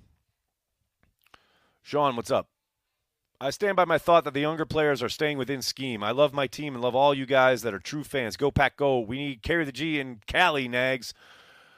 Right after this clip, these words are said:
Man, baby steps. Baby steps. Ma-, eventually, hopefully, someday. So get to Wisconsin, dude. How hard is it? Taylor, what's going on?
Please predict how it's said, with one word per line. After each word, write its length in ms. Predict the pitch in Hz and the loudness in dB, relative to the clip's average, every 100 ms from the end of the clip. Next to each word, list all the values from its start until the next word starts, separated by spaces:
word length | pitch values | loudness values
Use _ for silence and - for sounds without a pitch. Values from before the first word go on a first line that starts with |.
| _ | _
Man, 400 | 143 175 180 175 | 2 6 6 6
baby 240 | 156 170 143 | 4 2 2
steps. 720 | - 120 - - - - - - - | 0 0 0 -6 -8 -12 -16 -20 -12
Baby 160 | 101 | -10
steps. 680 | 87 - 82 - - - - - | -10 -10 -12 -10 -14 -14 -16 -18
Ma-, 140 | 95 | -16
eventually, 800 | 82 87 85 98 139 - 82 78 _ | -12 -12 -10 -6 -6 -6 -12 -14 _
hopefully, 420 | - 120 - 78 | -8 -6 -8 -12
someday. 380 | - 117 87 76 _ _ _ _ _ _ - _ _ _ _ _ _ _ | -8 -8 -8 -16 _ _ _ _ _ _ -20 _ _ _ _ _ _ _
So 120 | - | -16
get 120 | 170 | -14
to 60 | 302 | -12
Wisconsin, 500 | 311 269 311 - 98 | -12 -12 -16 -16 -14
dude. 240 | 92 220 226 _ | -10 -12 -14 _
How 80 | - | -14
hard 220 | 160 233 | -12 -12
is 100 | 233 | -14
it? 120 | 180 - _ _ _ _ _ _ _ _ _ _ _ | -16 -20 _ _ _ _ _ _ _ _ _ _ _
Taylor, 300 | 175 190 165 | 2 4 4
what's 140 | 147 - | 0 -2
going 180 | 156 | -2
on? 180 | 147 107 | 0 -2